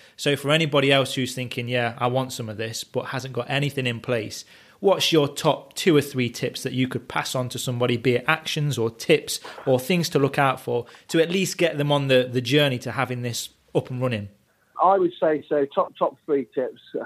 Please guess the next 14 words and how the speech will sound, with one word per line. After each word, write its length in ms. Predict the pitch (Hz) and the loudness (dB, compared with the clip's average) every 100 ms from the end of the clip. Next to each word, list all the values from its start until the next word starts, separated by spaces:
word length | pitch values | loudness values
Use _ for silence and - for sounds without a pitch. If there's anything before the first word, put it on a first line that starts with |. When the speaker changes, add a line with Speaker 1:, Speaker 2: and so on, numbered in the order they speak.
| - 110 | -10 -12
Speaker 2:
Again, 180 | 101 98 | -8 0
good, 140 | 113 | 2
very 160 | 120 107 | 2 2
good 80 | |
question. 400 | 98 120 - 107 - | 0 -2 0 -2 2
So 120 | 120 | 2
my, 180 | 135 135 | 4 4
my 240 | 160 170 - | 2 2 2
first 240 | 160 139 - | 0 0 -4
thing 300 | 131 107 107 107 | -6 -6 -12 _
would 160 | 107 - | -10 -4
be 300 | 113 110 - 139 - | -4 -4 -8 -18 0
very 180 | 143 147 | 4 4
quickly 400 | - 123 - | 2 0 0